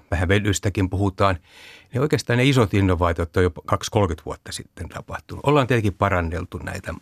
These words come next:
mutta sitten on laboratoriossa sitten vielä joukko uusia teknologioita, se uusi sukupolvi, joka tulee ehkä tuohon kaksituhatta viisikymmentä. Voidaan tehdä metallipinnolla suoraan hy-, hy-, ohkaisella pinnoitteella vaikka aurinkoenergia-, au-, auringosta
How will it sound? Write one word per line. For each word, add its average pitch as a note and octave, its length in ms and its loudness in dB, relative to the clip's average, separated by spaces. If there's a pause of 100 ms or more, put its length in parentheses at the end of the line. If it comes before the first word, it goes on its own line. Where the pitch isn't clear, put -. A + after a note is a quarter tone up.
(560)
mutta - 140 -4
sitten F#2+ 300 0
on A#2+ 220 -2
laboratoriossa A2+ 720 0
sitten A2 320 -4
vielä G#2+ 120 0
joukko A2+ 500 0 (420)
uusia A2 320 4
teknologioita, E2+ 500 -4
se - 180 0
uusi C3+ 220 2
sukupolvi, F2+ 560 0
joka F#2 160 2
tulee A#2+ 280 0
ehkä A2 160 -4
tuohon G#2+ 200 -4
kaksituhatta G#2+ 720 -2
viisikymmentä. G#2 880 -4 (640)
Voidaan A#2 180 2
tehdä G#2 220 4
metallipinnolla F#2+ 720 2
suoraan E2+ 540 2 (460)
hy-, - 140 -8
hy-, A2 60 2
ohkaisella F#2 380 0
pinnoitteella F2 580 -2
vaikka E2 240 -2
aurinkoenergia-, E2+ 960 -4
au-, A2+ 220 2
auringosta F#2 560 0